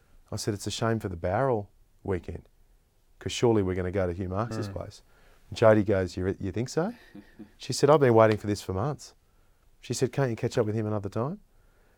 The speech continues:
Speaker 1: So in the end, I said to Hugh Marks's P A, Jane, I said, "Look, just hold off." I said, "I'm just, I can't confirm yet."
Speaker 2: Yep.
Speaker 1: Bit of a discussion with Jody about this. I said, "Just to bring you in the loop,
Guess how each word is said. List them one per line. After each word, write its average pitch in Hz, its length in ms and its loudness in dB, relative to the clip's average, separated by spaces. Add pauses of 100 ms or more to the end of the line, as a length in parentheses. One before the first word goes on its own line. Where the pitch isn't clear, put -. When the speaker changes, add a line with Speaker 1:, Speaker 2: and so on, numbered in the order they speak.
(120)
Speaker 1:
So 127 340 8
in 185 160 8
the 135 160 8
end, 127 140 8
I 113 180 8
said 156 280 2
to 123 120 6
Hugh 113 300 4
Marks's 107 720 0
P 104 160 2
A, 101 300 -2
Jane, 101 500 -4 (380)
I - 40 -6
said, 107 220 -2
"Look, 127 100 2
just - 220 -4
hold 90 200 2
off." 87 260 -2
I 92 40 -6
said, 98 160 -6
"I'm 101 100 -2
just, 110 220 -4 (320)
I 101 80 -8
can't 113 240 0
confirm 92 480 -4
yet." 85 200 -6 (260)
Speaker 2:
Yep. 113 180 -2
Speaker 1:
Bit 123 100 12
of 113 60 8
a 104 60 4
discussion 95 420 0
with 87 140 -6
Jody 90 320 -2
about 85 200 -4
this. - 200 -8
I - 20 -6
said, 104 180 -8
"Just 113 180 -4
to 95 80 -6
bring 87 200 -6
you 82 60 -6
in 80 60 -8
the 76 60 -8
loop, 82 360 -8